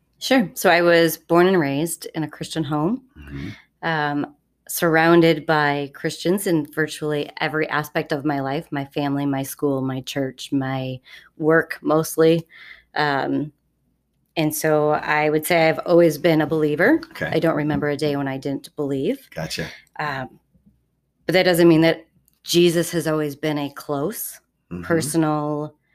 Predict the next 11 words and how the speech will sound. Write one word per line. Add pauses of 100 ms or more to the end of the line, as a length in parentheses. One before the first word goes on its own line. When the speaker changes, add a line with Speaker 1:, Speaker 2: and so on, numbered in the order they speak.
(400)
Speaker 1:
um, (1500)
feeling
Holy
Spirit (240)
type (180)
relationship. (100)
Speaker 2:
Yep. (260)
Speaker 1:
Um,
I
experienced
that,